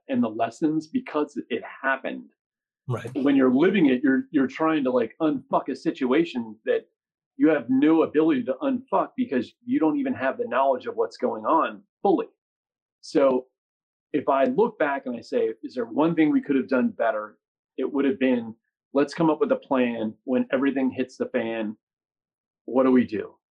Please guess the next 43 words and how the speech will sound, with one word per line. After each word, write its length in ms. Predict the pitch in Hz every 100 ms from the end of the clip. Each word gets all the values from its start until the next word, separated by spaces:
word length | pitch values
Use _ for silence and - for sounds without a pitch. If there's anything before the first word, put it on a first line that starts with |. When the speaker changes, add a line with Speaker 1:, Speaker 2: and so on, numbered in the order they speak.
| -
Speaker 1:
Maybe 280 | 123 151 175
we 140 | 165
just 240 | 165 - - _ - _ _ _
unload 360 | 147 156 160 156
the 80 | 131
vehicles 520 | 135 139 139 135 -
and 100 | 110
we 100 | 104 -
Alamo 440 | 123 131 131 127
up 180 | 120 123
in 80 | 110
a 40 |
building, 400 | 104 104 - - - -
you 140 | 127
know, 220 | 110 110 120
maybe 340 | 123 127 131
it's 260 | 127 - 143
whatever, 440 | 139 131 104 98
but 220 | 120 - _ _ _ _ _ _ _
we 180 | 123 127
could 280 | - 170 160
have 140 | 113
done 260 | 131 123 117
something. 460 | - 110 - - - _ -
Uh, 220 | 123 113 107
what 140 | 160
happens 680 | - - 156 151 139 135 - _ _ _ _
when 140 | 131 139
we 80 |
can't 320 | 131 - 143 -
communicate? 640 | 139 127 123 - 98 - _
How 200 | - 131
are 60 | 143
we 140 | 139
gonna 200 | 135 135
communicate? 600 | 127 131 127 110 - 87 -
There 140 | 113
was 180 | 123 127
no 320 | 165 208 214
conversation 720 | 208 180 143 127 143 - 117
about 260 | 98 92 -
that. 180 | 92 - _ _ _ _ _ _ _ _ _
So 340 | 156 123